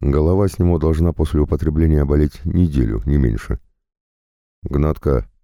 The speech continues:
придержи края вместе", — попросил я друга, снимая основательно подмокшую тряпицу с груди. Домна вскрикнула и закусила палец, увидев дыру и разрез напротив сердца.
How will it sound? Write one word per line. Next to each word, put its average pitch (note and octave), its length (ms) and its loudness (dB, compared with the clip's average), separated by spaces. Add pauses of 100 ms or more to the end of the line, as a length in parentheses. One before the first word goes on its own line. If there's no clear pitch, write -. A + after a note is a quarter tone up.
(120)
придержи F2+ 500 0
края C2 360 0
вместе", — B1 500 -2 (720)
попросил - 420 -2
я B1+ 60 2
друга, C#2 400 0
снимая C2+ 460 0
основательно C2+ 560 -2
подмокшую C2 560 -2
тряпицу A#1+ 400 -4
с A#1 40 -8
груди. A#1 340 -4 (1000)
Домна A#2+ 340 2
вскрикнула C3 640 2
и - 60 -2
закусила G2+ 540 0
палец, G#2 500 0
увидев C#2 400 0
дыру D#2 400 2
и D#2 80 0
разрез C#2 400 0
напротив C2+ 400 -2
сердца. A#1+ 380 -4